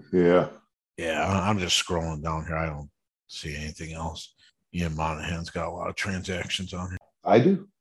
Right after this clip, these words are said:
Speaker 2: Yeah, when you gotta cut all these free agents and all this shit.
Speaker 1: Oh, as the commissioner going in.
Speaker 2: Ye-, yeah, yeah.
Speaker 1: Yeah.
Speaker 2: So, Ian, we al-, we always talk we wanted to spur a little more trading. I, I, I think this,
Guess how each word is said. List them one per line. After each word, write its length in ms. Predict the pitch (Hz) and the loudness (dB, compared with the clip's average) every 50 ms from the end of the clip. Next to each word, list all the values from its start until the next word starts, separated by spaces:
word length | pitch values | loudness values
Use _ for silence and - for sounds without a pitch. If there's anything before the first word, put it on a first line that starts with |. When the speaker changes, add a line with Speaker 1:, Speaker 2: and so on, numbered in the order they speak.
| _ _ _ _ _ - 175 - _ _ - | _ _ _ _ _ -14 -14 -14 _ _ 0
Speaker 2:
Yeah, 240 | 202 131 - 87 | 2 2 2 2
when 140 | 87 95 98 | 2 2 2
you 100 | 98 95 | 0 2
gotta 240 | 87 92 85 82 - | 2 2 2 0 0
cut 200 | - - 104 90 | 0 0 2 2
all 160 | 82 80 80 | 2 2 2
these 160 | 78 80 76 | 0 -2 -6
free 320 | - - - 85 76 73 73 | -6 -6 -6 -6 -6 -4 -6
agents 400 | 78 80 78 - 78 73 - - | -6 -8 -8 -10 -12 -14 -12 -12
and 80 | 82 78 | -12 -12
all 140 | 69 67 78 | -12 -10 -10
this 160 | - 82 - | -8 -4 -2
shit. 320 | - - - 82 80 - _ _ _ _ _ - | -2 -2 -2 -4 -6 -10 _ _ _ _ _ 6
Speaker 1:
Oh, 640 | 127 127 123 120 120 113 117 110 104 104 98 92 82 - - | 8 10 10 10 12 12 10 10 8 8 6 4 0 0 4
as 180 | 110 123 101 - | 6 6 6 4
the 80 | 95 | 2
commissioner 480 | 80 - 101 113 117 98 - - 82 78 | 0 2 4 6 6 4 4 0 -4 -2
going 300 | 73 92 92 90 87 87 | 0 2 2 4 4 2
in. 120 | 87 87 | 2 4
Speaker 2:
Ye-, 220 | 87 104 101 69 - - | 4 4 2 2 0 2
yeah, 280 | 120 113 98 82 80 | 4 4 6 4 4
yeah. 320 | 82 78 73 73 76 85 85 - - - - - | 0 -2 -4 -4 -4 -4 -6 -6 -10 -14 -16 -14
Speaker 1:
Yeah. 240 | - 76 69 60 62 - _ _ _ _ _ - _ - | -12 -10 -10 -10 -12 -14 _ _ _ _ _ -20 _ -6
Speaker 2:
So, 340 | - - 151 151 143 143 | 2 6 8 10 10 10
Ian, 220 | 143 147 175 185 160 | 10 10 10 10 10
we 120 | 139 127 | 8 8
al-, 300 | 127 131 131 127 117 107 | 10 10 10 8 8 6
we 140 | 127 131 123 | 6 6 8
always 320 | 123 123 123 120 117 - | 8 8 8 8 6 4
talk 240 | - 123 120 113 - | 4 6 4 4 4
we 80 | 120 117 | 2 0
wanted 240 | 113 113 113 113 104 | 2 2 0 0 0
to 60 | 104 | 0
spur 300 | - - - 120 113 110 | -2 0 4 6 6 6
a 60 | 107 | 6
little 200 | 107 110 113 110 | 6 4 4 4
more 220 | 107 104 104 98 | 2 0 -2 -2
trading. 460 | 92 - - 107 113 120 117 107 92 90 | -2 0 2 4 4 4 4 0 -2 -2
I, 180 | 95 101 95 87 78 67 | -2 -2 -2 -4 -6 -6
I, 180 | 78 92 92 - - 98 | -4 -4 -2 -2 -2 -2
I 40 | |
think 280 | 95 - - 107 95 - | -2 0 2 0 2 2
this, 500 | - 98 92 87 - - - - - - | 2 2 2 2 0 -4 -6 -8 -14 -18